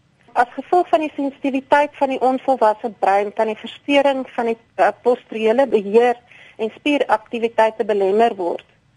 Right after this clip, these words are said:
En, ehm, kan dit ook ander dele van die brein affekteer. Daarom kan die fisiese af-, afwykings ook gepaard gaan met een of a-, of meer geassosieerde kondisies, byvoorbeeld soos epilepsie,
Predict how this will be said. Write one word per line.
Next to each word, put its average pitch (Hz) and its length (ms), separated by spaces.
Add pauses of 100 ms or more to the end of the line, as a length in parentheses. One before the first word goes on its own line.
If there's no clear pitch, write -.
(440)
En, 226 320
ehm, 214 260 (120)
kan 254 260
dit 247 120 (100)
ook 285 180
ander 285 380
dele 226 320
van 233 100
die 220 120
brein 196 340
affekteer. - 720 (500)
Daarom 247 360
kan 254 160
die 254 100
fisiese - 420
af-, - 320 (160)
afwykings 247 580
ook 269 160
gepaard 247 480
gaan 240 140
met 233 140
een 247 200
of 254 180
a-, - 160 (100)
of 226 200
meer 233 340
geassosieerde 220 880
kondisies, 226 680
byvoorbeeld 233 500 (380)
soos 233 100
epilepsie, 226 1000